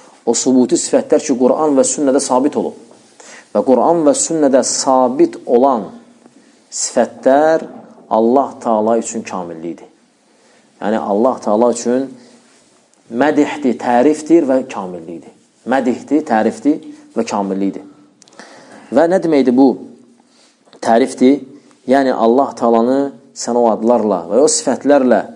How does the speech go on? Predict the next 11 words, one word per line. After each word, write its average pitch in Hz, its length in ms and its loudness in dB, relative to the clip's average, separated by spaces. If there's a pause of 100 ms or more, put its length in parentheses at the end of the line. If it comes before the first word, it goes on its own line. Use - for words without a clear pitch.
(180)
sifətləndirəndə 104 880 -2 (480)
və 117 140 4
ya - 80 4
onunla 131 320 2
vəsf 135 260 0
edəndə 123 320 0
sən 117 140 -2
Allah 113 240 2
Taalanı 110 320 -2
kamil 117 460 -4 (1040)
və, 110 120 -2